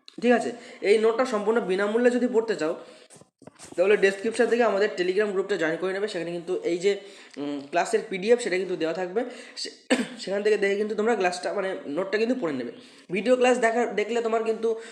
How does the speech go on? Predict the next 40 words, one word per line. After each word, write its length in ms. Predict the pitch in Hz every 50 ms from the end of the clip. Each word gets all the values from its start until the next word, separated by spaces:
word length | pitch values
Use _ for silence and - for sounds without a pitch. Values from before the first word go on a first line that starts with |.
| - -
অনেকটা 240 | - 175 208 202 233
উপকার 300 | 214 185 202 180 196 208 214
হয়, 80 | 196
অনেকটা 240 | 185 196 190 190 196
হেল্প 260 | 160 180 190 196 196
হয় 100 | 214 202 202
পড়তে, 300 | - 285 - - - 202
কীভাবে 280 | 185 175 190 190 190 196 190
পড়তে 260 | 175 180 175 - -
হয় 100 | 202 180
বুঝতে 240 | 170 190 180 - 202
পারো। 180 | 175 160 151 160 160 - - - - - - -
কিন্তু 240 | - 247 240 240 220
তার 200 | - 165 185 214
সাথে 200 | 220 240 233 247
সাথে 460 | 233 240 226 185 190 202 - - - - - _ _ _ _ _ - _ _ _ _ _ -
নোট 340 | 151 143 165 180 208 214 190
যদি 160 | 240 240 233
না 140 | 220 220 220
থাকো, 140 | 226 208 202
তাহলে 180 | 185 180 190
কিন্তু 160 | 190 208 196 208
রিভাইজ 380 | 170 180 175 190 196 190 190
হবে 120 | 185 185 196
না, 60 | 202
প্র্যাকটিস 380 | - 170 165 165 - 165 151
হবে 140 | 147 127 131
না। 100 | 120 123 127 - - - - - -
তার 140 | 165 160 165
জন্য 140 | 180 208 208
তোমাদের 260 | 202 202 196 202 208
প্রত্যেকের 520 | - 196 208 202 - - 247 247 254 247
জন্য 200 | 240 233 233 233
আমরা 140 | 226 226 -
নোটটা 260 | 208 208 196 202 220
ফ্রিতে 280 | 214 - 190 180 190 208
দিচ্ছি, 260 | 185 214 214 - 214
যারা 160 | 180 165 165
যারা 140 | 170 170 175
আমাদের 380 | 175 180 175 180 170 - -